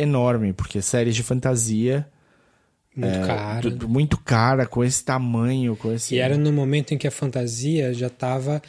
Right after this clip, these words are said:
Speaker 2: porque o Lord of the Rings lançou a fantasia lá pro alto.
Speaker 1: Sim.
Speaker 2: Mas no decorrer da década de dois mil,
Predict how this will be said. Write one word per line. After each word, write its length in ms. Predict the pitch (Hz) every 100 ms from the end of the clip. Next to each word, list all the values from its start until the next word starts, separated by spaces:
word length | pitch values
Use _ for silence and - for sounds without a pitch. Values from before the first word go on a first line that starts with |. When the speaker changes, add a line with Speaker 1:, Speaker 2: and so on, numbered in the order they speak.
| - -
Speaker 2:
porque 120 | 135
o 40 |
Lord 180 | 139 147
of 80 | 147
the 100 | 143
Rings 300 | 143 170 170
lançou 320 | 175 170 170
a 40 |
fantasia 500 | 151 165 185 156 170
lá 100 | 165
pro 180 | 160 185 156
alto. 400 | 110 101 - _ _
Speaker 1:
Sim. 300 | - 101 87 - -
Speaker 2:
Mas 240 | 117 123
no 220 | 131 143
decorrer 380 | 151 160 147 147
da 100 | 131
década 420 | 120 127 139 123 113
de 100 | 113
dois 240 | 113 107
mil, 420 | 117 160 202 123